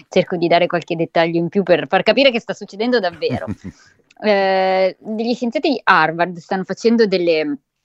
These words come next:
Speaker 1: delle prove, hanno pubblicato proprio un paper, è uscito qualche giorno fa, in cui, ehm, hanno studiato in particolare le zanzare e le mosche della gru,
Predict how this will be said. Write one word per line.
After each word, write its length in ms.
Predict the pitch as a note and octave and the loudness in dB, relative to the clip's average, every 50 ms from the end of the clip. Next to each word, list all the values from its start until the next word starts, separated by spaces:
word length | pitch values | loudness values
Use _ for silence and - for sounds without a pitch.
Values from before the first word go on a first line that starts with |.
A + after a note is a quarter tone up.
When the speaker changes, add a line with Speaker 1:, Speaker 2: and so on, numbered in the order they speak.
| _ - - | _ -10 -4
Speaker 1:
delle 220 | G3 F3+ E3+ - | -2 0 0 0
prove, 240 | - B3+ B3 G#3+ F#3+ | 2 4 4 4 2
hanno 100 | F3+ F3+ | -2 -4
pubblicato 460 | - G3+ F#3 F3 - - G3+ - F#3+ | -8 -10 -8 -6 -4 -4 -4 -4 -6
proprio 220 | - F#3+ - G3 F#3 | -8 -8 -8 -8 -8
un 100 | F#3 - | -6 -2
paper, 340 | - G3 E3+ - D#3+ D#3+ | -2 -2 -2 -2 -4 -4
è 40 | E3 | -4
uscito 260 | E3 C#3 - G3+ F#3+ | -6 -8 -8 -8 -6
qualche 260 | F3 F#3 F#3 E3+ - F#3 | -4 -4 -4 -4 -4 -2
giorno 300 | F3 F3+ E3+ G3 A#3 G#3+ | -2 -2 0 0 -2 2
fa, 240 | - F#3+ G3 A3+ - - - - - - _ | 4 4 4 4 0 -8 -20 -20 -20 -18 _
in 160 | - B3+ C4+ | 0 2 2
cui, 400 | C4 - - D4+ D4 B3 G3+ F#3+ - | 2 0 -2 0 0 2 2 0 0
ehm, 360 | - G3+ F#3 F#3 F#3 F#3 F#3 | 0 2 2 4 2 2 0
hanno 200 | E3 G#3 G#3 G3+ | -2 -4 -4 -4
studiato 840 | G3 - _ G#3+ G#3 A#3 A#3+ A3 F#3+ - - - F3+ F3 E3+ E3+ E3 | -6 -8 _ -6 -2 0 2 2 0 -2 -4 -4 -2 -2 -2 -2 -2
in 260 | E3 E3+ E3+ F3 F3+ | -2 -4 -6 -8 -8
particolare 500 | - F#3+ F#3 - G#3 - A#3 C4 C4 B3+ | -8 -8 -8 -6 -2 0 2 2 4 2
le 180 | G#3 F#3+ F#3 F3 | 2 0 -2 -2
zanzare 760 | E3 F#3+ F#3 F#3+ G3 F3 G#3+ A3 A#3 A#3+ A#3+ A#3 A#3 A#3 - | -2 -2 0 0 2 4 4 4 6 4 4 2 0 -2 -4
e 300 | - F#3 F3+ F3 E3+ - F3+ | -4 -8 -8 -8 -8 -10 -12
le 160 | F3+ F3+ - | -14 -14 -16
mosche 800 | - - - - - - F#3 F#3 G#3+ C4 C4 _ _ - G3 F3 F3 | -16 -20 -20 -20 -20 -20 -16 -14 -14 -14 -16 _ _ -8 -8 -6 -6
della 560 | E3 D#3 D#3 D3+ D#3+ G3 G#3 G3+ F3+ F3+ F3+ | -10 -12 -6 2 2 2 4 4 2 2 2
gru, 280 | E3+ E3 D3+ D3+ F#3 | 2 -2 -4 -4 -6